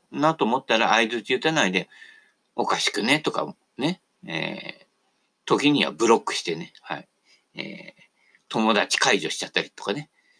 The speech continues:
えー、やっぱりね、そういう英断も必要ですね。でもそれはだから、まんべんなく、誰に対しても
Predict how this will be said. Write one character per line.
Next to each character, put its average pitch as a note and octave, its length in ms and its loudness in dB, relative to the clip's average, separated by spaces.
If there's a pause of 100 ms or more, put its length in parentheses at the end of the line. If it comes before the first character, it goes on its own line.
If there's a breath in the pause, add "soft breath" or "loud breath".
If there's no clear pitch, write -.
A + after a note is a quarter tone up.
(280)
え F2 300 -6
ー、 - 20 -6
や F#2 80 -6
っ - 40 -10
ぱ G2+ 120 2
り E2 100 0
ね、 E2 200 -12
そ D3 160 -2
う D3 80 2
い C3 240 4
う - 120 -8
英 C#3 180 8
断 B2+ 220 -2
も A#2+ 120 -4
必 - 180 -4
要 C3 60 2
で C3+ 120 -2
す G2+ 120 -8
ね。 G#2 180 -6 (440 loud breath)
で F#3 60 -4
も F3+ 80 0
そ G#3 120 0
れ A3+ 100 0
は A#3 120 0
だ A#3 120 0
か D3 140 0
ら、 B2 340 0 (800)
ま F#3+ 160 6
ん G#3 100 4
べ G#3 120 4
ん G3+ 80 4
な F#3+ 100 4
く、 F#3 220 -8
誰 E3+ 240 4
に A3+ 160 0
対 C4 180 2
し - 40 -12
て F3+ 140 -2
も F#2+ 280 -2